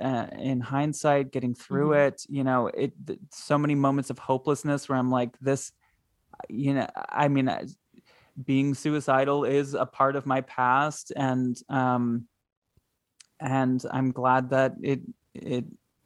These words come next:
Speaker 1: I didn't go through with it. You know, I, I, it wasn't meant to happen, and I'm happy that I, that I kept going, and I've gotten to get to these places that I'm at now, and it's only gonna continue to be that way.
Speaker 2: Yeah.
Speaker 1: Um,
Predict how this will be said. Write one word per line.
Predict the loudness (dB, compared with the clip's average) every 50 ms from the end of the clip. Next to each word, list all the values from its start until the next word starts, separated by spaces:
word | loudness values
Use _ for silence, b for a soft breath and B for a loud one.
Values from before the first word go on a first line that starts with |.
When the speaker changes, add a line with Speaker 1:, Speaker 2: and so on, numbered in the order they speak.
| _ _ -6
Speaker 1:
I | -6 -4
didn't | -2 -2 0 0 0
go | 2 2 2
through | 2 2 0 0 0 2
with | 2 0 0 0
it. | 0 0 0
You | 0 0 0
know, | 2 2 2
I, | 2 2
I, | 2 0 0 0 0 -2 -2 -2
it | -2 0 2
wasn't | 0 0 0 0 -4 -4 -6 _ _ _ _ _ _ -4
meant | -2 -2 -2 -2 -2
to | -4 -2
happen, | 2 2 2 2 0 -4 -6 -6 -6 -8 -8 -8
and | -6 -4 -4
I'm | -4 -4 -4 -6 -8
happy | -4 -2 0 0 0 -2 -4 -4 -4
that | -2 -2 0 0
I, | 0 0 0 0 -2 -4 -6 -10 _ _ _ _ _ _ _ _ _ _ _ _ _ _
that | -6 -2 -2
I | 0 -2 -2
kept | -4 -2 -2 -2 -2 -2 _ _
going, | 2 2 4 4 4 2 2 2 0 0
and | 0 0 0 0
I've | 0 -2 -2
gotten | -2 -2 0 0 -2
to | -4 -6 -6
get | -4 -2 -2 -2 -4
to | -6 -6
these | -4 -2 -2 -2 -4
places | -4 0 0 0 0 0 -2 -4 0
that | 0 2
I'm | 2 2 2
at | 2 0 -2 -2
now, | 0 0 2 2 2 2 2 2 0
and | 0 -2
it's | -2 -4 -6 -6 -2
only | -2 0 0 0 0 0 0
gonna | 0 0 -2 -2
continue | -2 -4 -6 -6 -4 -4 -2 -2 -2 -2
to | -2
be | -4 -4 -4
that | -2 -2 -2 -2 -2 -4
way. | -6 -6 -4 -4 -6 -6 -8 b b b b
Speaker 2:
Yeah. | -8 -6 -4 -2 -2 0 0 0 0
Speaker 1:
Um, | -2 -2 -4 -4 -6 -10